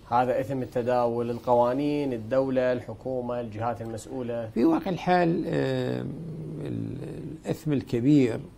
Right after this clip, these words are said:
Speaker 2: لل-، آه، للسبب ال-، الأساسي.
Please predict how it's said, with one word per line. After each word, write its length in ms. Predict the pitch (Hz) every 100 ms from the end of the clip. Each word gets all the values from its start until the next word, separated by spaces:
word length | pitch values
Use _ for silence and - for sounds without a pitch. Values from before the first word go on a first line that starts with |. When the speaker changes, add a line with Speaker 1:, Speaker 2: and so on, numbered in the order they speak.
| - - - -
Speaker 2:
لل-، 320 | 117 113 110
آه، 520 | 107 107 104 104 110 107 113 - - - - - - - - - 53 53 - - - 127
للسبب 480 | 110 - 156 139 113
ال-، 220 | 107 104 - -
الأساسي. 680 | 107 107 - 113 95 -